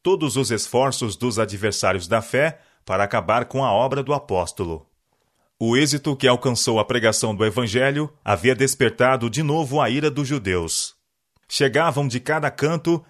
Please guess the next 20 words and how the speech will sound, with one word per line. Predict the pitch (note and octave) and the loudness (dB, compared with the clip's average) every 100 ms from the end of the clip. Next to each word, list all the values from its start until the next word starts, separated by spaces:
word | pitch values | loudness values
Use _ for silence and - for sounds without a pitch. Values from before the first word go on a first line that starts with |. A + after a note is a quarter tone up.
| - | -8
informações | A2+ C3+ C3 A#2+ - C#3 C#3+ | -4 0 2 0 0 0 0
da | G#2 G2+ | 2 0
disseminação | - E3+ E3+ C#3+ C3+ A2 - C#3+ | 0 -2 0 0 0 0 0 0
da | C3 B2 | 0 0
nova | G2+ C3+ C#3+ D3 | 0 0 0 -2
doutrina, | E3 D3+ A2+ G#2 F2 D2+ - _ - | -4 -4 -4 -2 -4 -8 -14 _ -8
segundo | - G#2 G2+ G#2 | -4 -4 -2 -2
o | B2 | 0
qual | A#2+ B2+ C#3+ - _ | 2 2 0 -6 _
os | B2 A#2 | -4 -2
judeus | A2+ A#2 C3+ D3 - | -2 0 2 0 0
eram | A2+ G#2 G#2+ | 0 0 -2
libertos | C#3 G2 A2+ A#3 C#3+ F#2 | -2 0 0 0 -4 -2
da | A2+ | 0
observância | A#2 - A2 - C#3+ C#3+ C#3+ | 0 -2 -2 -2 -2 -2 -2
dos | C3 B2 | -2 -4
ritos | G#2+ F3+ F#3 D3 | -4 -4 -4 -2
da | B2 | 0
lei | A#2+ A#2 D3 | 0 0 -2
cerimonial. | - D3+ D#3+ E3 E3 F#2+ E2 D2+ | -2 -4 -4 -4 -2 -2 -2 -6